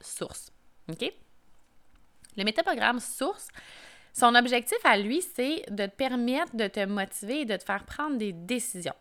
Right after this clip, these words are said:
OK ? Donc, c'est son seul objectif. Ce qui est intéressant avec lui, c'est que les deux polarités, donc imagine une ligne devant toi, là, imagine-la dans ta tête,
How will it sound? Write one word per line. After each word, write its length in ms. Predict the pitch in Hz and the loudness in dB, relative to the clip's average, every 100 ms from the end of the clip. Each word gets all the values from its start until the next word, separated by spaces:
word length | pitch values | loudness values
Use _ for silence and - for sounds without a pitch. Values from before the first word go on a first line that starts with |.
| _ | _
OK ? 240 | - - 240 285 - - - - - - | -14 -6 -4 -4 -6 -20 -20 -20 -4 4
Donc, 260 | 254 311 - _ - | 4 4 -4 _ -16
c'est 220 | - 214 | -6 -4
son 260 | - 202 | -2 -2
seul 320 | 214 - 311 294 | -2 0 2 4
objectif. 680 | 208 196 170 - - - - - - _ - | 2 0 -2 -6 -14 -16 -20 -20 -20 _ -12
Ce 140 | - | -6
qui 80 | - | -2
est 100 | 392 | 0
intéressant 500 | 285 214 190 190 285 330 | 0 0 -2 -2 -2 0
avec 300 | 196 165 - | 0 -4 -4
lui, 240 | 185 254 427 - _ - | -4 -2 -4 -8 _ -20
c'est 280 | - - 339 | -10 -4 -2
que 300 | - 220 339 - - - - - - - - - - | -2 -2 -2 -6 -20 -20 -20 -20 -20 -20 -20 -20 -6
les 160 | 220 233 | 0 0
deux 220 | 202 392 440 | 4 2 4
polarités, 720 | 269 214 190 180 - 175 370 320 | 4 4 2 -4 -6 -4 -4 -6
donc 340 | 208 208 214 | -2 0 0
imagine 380 | 285 277 285 294 | 0 2 2 2
une 140 | 240 | 2
ligne 340 | 214 208 160 156 | 2 0 -2 -2
devant 340 | 165 170 160 | -2 -2 -4
toi, 320 | - 170 190 | -6 -2 -2
là, 200 | 285 269 | 0 -2
imagine-la 500 | 240 196 185 180 185 | -4 -4 -6 -6 -6
dans 120 | 190 | -6
ta 160 | 175 165 | -4 -4
tête, 460 | 202 208 233 269 | 2 4 4 2